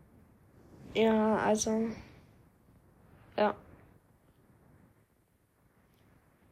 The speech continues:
Ich weiß jetzt nicht mehr, über was ich reden soll.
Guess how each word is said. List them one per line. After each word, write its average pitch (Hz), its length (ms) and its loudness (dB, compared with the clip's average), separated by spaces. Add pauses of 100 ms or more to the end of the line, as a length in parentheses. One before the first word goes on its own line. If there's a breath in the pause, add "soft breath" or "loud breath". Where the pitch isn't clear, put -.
(1080)
Ich 233 260 6
weiß 220 240 8
jetzt 208 240 2
nicht 220 200 0
mehr, 220 200 6
über 214 200 6
was 226 180 4
ich 220 180 -2
reden 262 340 6
soll. 233 480 4